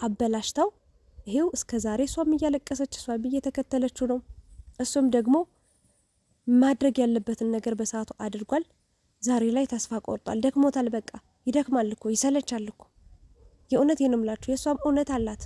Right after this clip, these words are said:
አይ ኖ ነበራት። ያለ ምክንያት አይደለም ስትከራከር፣ ስታወራ የነበረው፣ ብዙ ነገር ስትሆን የነበረው። ነገር ግን፣ ነገር ግን አንድ ሰው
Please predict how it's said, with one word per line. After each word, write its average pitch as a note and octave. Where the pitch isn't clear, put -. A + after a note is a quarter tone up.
አይ A#3+
ኖ C4
ነበራት። A#3+
ያለ A#3+
ምክንያት B3
አይደለም A#3
ስትከራከር፣ A#3+
ስታወራ A#3+
የነበረው፣ A3+
ብዙ A#3+
ነገር A#3+
ስትሆን A#3+
የነበረው። A3+
ነገር A#3+
ግን፣ A#3+
ነገር A3+
ግን D4
አንድ C4
ሰው G#3